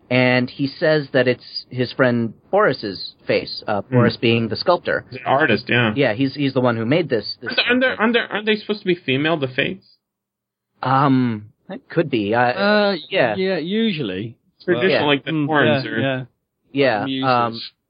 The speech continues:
Speaker 3: and the Furies.
Speaker 2: It's just, yeah.
Speaker 1: Yeah.
Speaker 2: It's interesting.
Speaker 1: Yeah, the fates, yeah, they're usually, uh, women with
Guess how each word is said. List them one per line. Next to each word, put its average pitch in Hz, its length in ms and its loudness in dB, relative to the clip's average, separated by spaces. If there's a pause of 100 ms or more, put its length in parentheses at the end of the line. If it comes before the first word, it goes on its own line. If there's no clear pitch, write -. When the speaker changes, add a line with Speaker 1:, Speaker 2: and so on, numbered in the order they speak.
(180)
Speaker 3:
and 113 80 -8
the 107 60 -6
Furies. 110 520 0
Speaker 2:
It's - 120 -6
just, - 200 -16 (120)
yeah. 117 240 2
Speaker 1:
Yeah. 107 300 0 (600)
Speaker 2:
It's - 80 -4
interesting. 202 240 2
Speaker 1:
Yeah, 147 160 4
the 131 100 -4
fates, - 640 -6
yeah, 147 220 2
they're 117 140 -2
usually, 120 800 -2
uh, 104 500 0
women 110 640 0
with 104 160 4